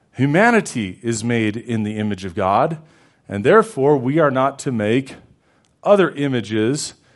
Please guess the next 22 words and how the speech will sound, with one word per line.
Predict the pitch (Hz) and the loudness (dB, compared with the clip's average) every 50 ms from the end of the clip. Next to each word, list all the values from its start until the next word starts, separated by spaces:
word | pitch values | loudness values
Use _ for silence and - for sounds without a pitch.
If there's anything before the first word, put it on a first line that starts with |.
| _ _ _ _ _ - | _ _ _ _ _ -4
and | 120 131 139 139 135 127 117 - - _ _ _ _ | -2 0 0 0 0 -4 -6 -10 -16 _ _ _ _
ser-, | - - - - 147 151 | -16 -12 -4 0 0 0
bow | 131 110 151 151 151 147 | 2 2 4 4 4 4
down | 143 139 135 139 147 143 | 4 4 4 4 4 2
to | 135 127 | 0 0
them | 131 139 143 135 | 0 0 0 0
and | 131 123 - | -2 -2 -4
serve | - - 147 147 135 123 | 0 2 2 2 4 4
them | 135 156 156 147 | 2 2 2 2
and | 139 123 | 0 0
call | 131 147 139 | 0 2 2
them | 135 165 190 190 | 2 2 2 0
gods, | 143 135 117 104 82 - - - - - - - _ | 0 0 0 0 -2 -4 -8 -18 -20 -20 -20 -12 _
right? | - 101 120 160 170 160 139 - _ _ _ _ _ _ _ _ _ _ _ _ _ _ _ _ _ _ _ _ - | -2 0 2 2 0 -2 -8 -20 _ _ _ _ _ _ _ _ _ _ _ _ _ _ _ _ _ _ _ _ -4
No | 107 127 151 160 | 0 2 2 2
idols. | 135 127 131 135 131 113 92 73 - - - - - - _ _ _ _ _ _ _ _ _ _ _ _ _ _ _ _ - | 2 2 2 2 2 0 -2 -6 -8 -14 -20 -20 -20 -20 _ _ _ _ _ _ _ _ _ _ _ _ _ _ _ _ -16
But | 101 92 135 170 175 160 147 - - _ _ _ _ _ _ - | -4 0 2 4 4 2 0 -4 -14 _ _ _ _ _ _ -6
as | 113 117 113 - | -4 -4 -4 -4
the | 123 123 | -6 -6
image | 127 135 143 151 139 113 | -4 -2 0 0 -2 -2
of | 113 98 101 | -6 -4 -2
God, | 127 143 156 165 151 123 104 101 104 120 127 | 2 2 2 2 2 0 0 -2 -2 -4 -6